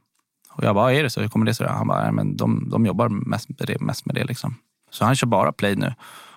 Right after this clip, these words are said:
Och så jag frågade honom också en gång, jag tror det var i somras eller någonting, för då berättade han att, "Ja, men jag kör bara Play, det är så jäkla bra, bla, bla."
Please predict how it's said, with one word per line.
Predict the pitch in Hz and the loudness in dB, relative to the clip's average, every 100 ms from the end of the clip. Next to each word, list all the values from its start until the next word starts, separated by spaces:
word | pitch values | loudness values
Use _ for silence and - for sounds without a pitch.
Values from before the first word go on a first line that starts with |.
| _ | _
Och | 107 | 0
så | 120 | 2
jag | 113 | 2
frågade | 123 - | 0 2
honom | 123 123 | 4 2
också | - | 2
en | 117 113 | 2 4
gång, | 101 104 | 4 2
jag | 107 | 2
tror | - | 2
det | 107 | 0
var | |
i | 98 | 0
somras | - 101 110 120 | 0 0 2 0
eller | 101 | 0
någonting, | 104 101 | -2 -2
för | - | 0
då | 113 | 2
berättade | 117 120 - | 2 0 0
han | 95 | 0
att, | 92 | 0
"Ja, | - 110 | 2 4
men | 110 | 2
jag | 101 | 2
kör | 117 | 0
bara | 104 104 | 2 0
Play, | 101 95 | 0 -2
det | 92 | -2
är | - | -4
så | - | -2
jäkla | - - - | -2 -2 -4
bra, | - - | -2 -2
bla, | - - | -2 -6
bla." | - | -6